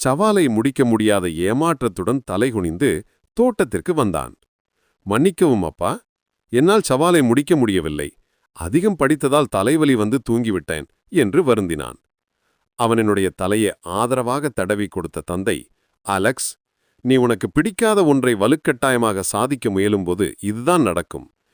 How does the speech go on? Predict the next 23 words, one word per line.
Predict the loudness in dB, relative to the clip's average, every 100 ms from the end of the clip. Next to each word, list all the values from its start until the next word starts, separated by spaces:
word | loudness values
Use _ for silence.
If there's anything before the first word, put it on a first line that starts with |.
| _
அதில் | -6 0 0
ஒழுங்கத்துடனும் | 2 4 4 2 0 0 2 0
விடாமுயற்சியுடனும் | 0 0 0 2 2 0 -2 -2 0 0 0
நிலைத்திருப்பது | 0 0 -2 -6 -4 -2
மிகவும் | 0 2 2 -2
கடினம். | -2 0 0 -2 -8 _ _ _ _ _
ஆனால் | 0 4 6
நீ | 6
விரும்பிய | 6 4 2 0 4
ஒன்றை | 6 6 4
படிக்கும்போது | 2 -2 -2 -2 0 2 0 -2 _ _
ஒழுங்கத்துடனும் | 0 4 4 4 0 2 2 0 2
கவனமும் | 2 2 2 2 0 -4
எளிதாகவே | -2 0 2 0 0 0 0
வரும்" | 0 -4 -12 _ _ _ _ 0
என்று | 0 2
விளக்கினார். | 2 0 0 -10 -10 -14 _ _ _ _ _ _
இறுதியாக | -2 -2 0 0 0 0
தந்தை | -2 -2 0 0
வெற்றிக்கான | -2 -2 -4 -2 -2 -2 -2
கடைசி | -4 -2 -2 -4 0
மற்றும் | 0 0 -2
மிக | 0 0 -2